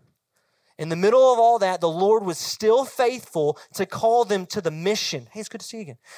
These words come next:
It's good to see the mission. Let's go to Genesis chapter three right here. Do we have this with us? Genesis nine. We'll go to nine. After the world had been created, after the world had been built,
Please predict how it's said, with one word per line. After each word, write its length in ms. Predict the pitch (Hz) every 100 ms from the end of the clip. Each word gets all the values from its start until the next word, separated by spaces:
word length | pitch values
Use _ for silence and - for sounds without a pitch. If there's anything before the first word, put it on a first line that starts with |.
| - -
It's 80 |
good 120 | 175 262
to 60 |
see 120 | -
the 60 | 262
mission. 220 | 247 190
Let's 140 | 220 240
go 100 | 320
to 80 |
Genesis 400 | 190 254 285 285
chapter 300 | - 277 277
three 220 | 269 285 269
right 180 | 262
here. 260 | 233 285 320 _ _ _ _ _ _ -
Do 60 | 185
we 80 |
have 180 | 226 240
this 160 | 254 262
with 120 | 277
us? 120 | 277
Genesis 360 | 190 262 254 196
nine. 180 | 233 180
We'll 100 | 233
go 80 | 277
to 80 |
nine. 220 | 262 160 123 143 - _ - - _ _ _
After 400 | 226 285 320 339
the 100 | 320
world 300 | 302 285 302
had 100 | 285
been 160 | 277 247
created, 480 | - 269 262 285 277
after 220 | 233 240
the 80 | 262
world 180 | 269 262
had 80 |
been 160 | 220 233
built, 400 | 170 254 294 -